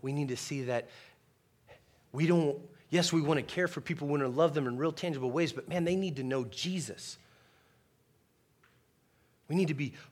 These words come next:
pointing them to, to the biggest need of the human heart, and that's Jesus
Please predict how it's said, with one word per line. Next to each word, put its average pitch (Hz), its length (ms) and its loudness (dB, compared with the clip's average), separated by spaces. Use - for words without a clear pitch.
pointing 175 600 0
them 135 280 -2
to, 151 260 6
to - 260 -8
the 139 120 4
biggest 180 520 2
need 175 180 6
of 135 100 4
the 143 80 0
human 160 320 0
heart, 156 340 2
and 127 120 -4
that's 135 200 -4
Jesus 143 540 -4